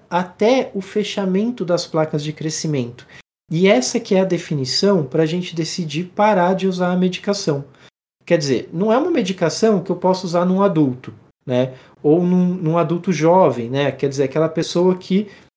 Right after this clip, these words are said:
já cresceu o seu máximo potencial. E pra isso, a gente precisa observar exatamente se essas placas de crescimento, elas ainda têm espaço pra crescer.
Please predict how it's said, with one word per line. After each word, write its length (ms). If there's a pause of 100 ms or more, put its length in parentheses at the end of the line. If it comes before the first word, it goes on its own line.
(120)
já 260
cresceu 840
o 60
seu 260
máximo 460
potencial. 880 (520)
E 220
pra 300
isso, 480
a 100
gente 260
precisa 260
observar 500
exatamente 800
se 120
essas 340
placas 720
de 140
crescimento, 1000 (440)
elas 320
ainda 380
têm 240
espaço 600
pra 200
crescer. 520